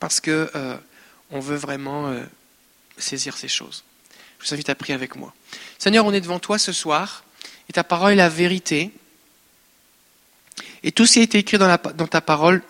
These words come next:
l'a été pour notre instruction. Et les gens qui étaient dans la Bible étaient des gens comme nous.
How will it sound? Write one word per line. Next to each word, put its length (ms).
l'a 60
été 220
pour 160
notre 220
instruction. 640
Et 80
les 80
gens 180
qui 80
étaient 100
dans 80
la 140
Bible 340
étaient 180
des 100
gens 120
comme 260
nous. 180